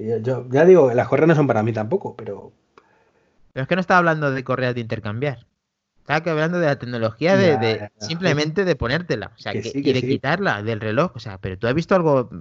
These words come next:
Speaker 2: similar en algún campo?
Speaker 1: Que
Speaker 2: O sea,
Speaker 1: sí, que
Speaker 2: que
Speaker 1: eso fue, eso lo hemos dicho siempre, que incluso gente, yo me acuerdo cuando salió el primer, el, el Apple Watch, que, que lo probó, y, y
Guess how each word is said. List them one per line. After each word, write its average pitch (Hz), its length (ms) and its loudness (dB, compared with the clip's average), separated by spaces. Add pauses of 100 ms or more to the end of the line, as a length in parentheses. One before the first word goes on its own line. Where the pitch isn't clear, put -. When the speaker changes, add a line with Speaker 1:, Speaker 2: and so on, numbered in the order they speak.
(120)
Speaker 2:
similar 120 460 0
en 110 60 -2
algún 110 240 -2
campo? 90 260 -8
Speaker 1:
Que 107 40 -8
Speaker 2:
O 107 40 -10
sea, 131 120 -10
Speaker 1:
sí, 123 40 -10
que 127 60 0
Speaker 2:
que 147 40 2
Speaker 1:
eso 151 140 2
fue, 165 500 2
eso 170 220 4
lo 165 80 6
hemos 147 160 6
dicho 131 200 4
siempre, 185 460 2 (800)
que 120 160 -4
incluso 120 380 -2
gente, 131 540 2 (220)
yo 131 160 2
me 143 60 2
acuerdo 135 200 4
cuando 117 80 0
salió 123 140 2
el 123 60 2
primer, 127 200 4
el, 117 240 0
el 110 400 -4
Apple 117 180 0
Watch, 156 280 4
que, 104 440 -4
que 113 60 -6
lo 110 80 0
probó, 185 400 4 (160)
y, 117 380 -2
y 107 580 -2